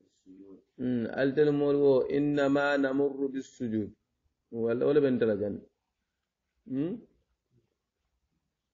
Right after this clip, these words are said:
Speaker 1: نمر بالسجود فمن سجد فقد
Speaker 2: Nka tambi sujud din kirala. فمن سجد ni men sujud ta je faqad asaba imariya kunyimmal.
Speaker 1: ومن لم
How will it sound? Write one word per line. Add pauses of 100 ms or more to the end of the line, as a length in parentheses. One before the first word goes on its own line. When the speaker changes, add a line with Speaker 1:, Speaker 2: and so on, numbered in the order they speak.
(1300)
Speaker 1:
نمر
بالسجود
فمن
سجد (120)
فقد
Speaker 2:
Nka
tambi
sujud
din
kirala. (540)
فمن
سجد
ni
men
sujud
ta
je
faqad
asaba
imariya (880)
kunyimmal. (240)
Speaker 1:
ومن
لم